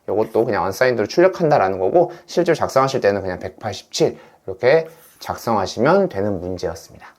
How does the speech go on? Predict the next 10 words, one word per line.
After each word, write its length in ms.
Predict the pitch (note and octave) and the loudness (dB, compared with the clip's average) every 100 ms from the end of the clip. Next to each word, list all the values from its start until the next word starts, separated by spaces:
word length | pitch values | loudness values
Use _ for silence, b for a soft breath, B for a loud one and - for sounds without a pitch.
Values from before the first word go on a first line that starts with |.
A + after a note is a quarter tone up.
| - | 0
넘어가도록 480 | D3+ F3 D#3+ D3 | 4 6 6 6
할게요. 640 | C#3+ C#3 C#3 B2 A#2+ A#2+ A#2 | 4 4 6 8 8 6 4
그리고 540 | A#2 G#2+ D3+ G#3 A#3 G3+ | 2 4 6 6 6 4
넘어가서 640 | G#2 A2 A#2+ F#2+ A#2 D3+ E2 | 2 2 2 2 4 4 4
이제 120 | F#2 | -2
관계대수가 1000 | - C3+ D#3+ F3 E3 C#3 B2+ A#2+ A2+ G2+ | 0 2 4 4 6 4 2 2 4 4
나왔습니다. 840 | E2 F2 - E2 D2+ D#2 B2 F#3+ b b - | 4 2 -2 -12 -8 -4 -4 -6 b b 0
관계대수에 960 | D#3+ G#3 G3+ F#3+ F3+ D#3+ F3 F3 F3 | 4 4 4 6 6 4 6 6 6
지금 460 | C3+ B2+ D#3 D#3 - | 4 4 4 4 4
R 540 | F#2+ B2 D3 E3 E3+ | 4 6 6 4 2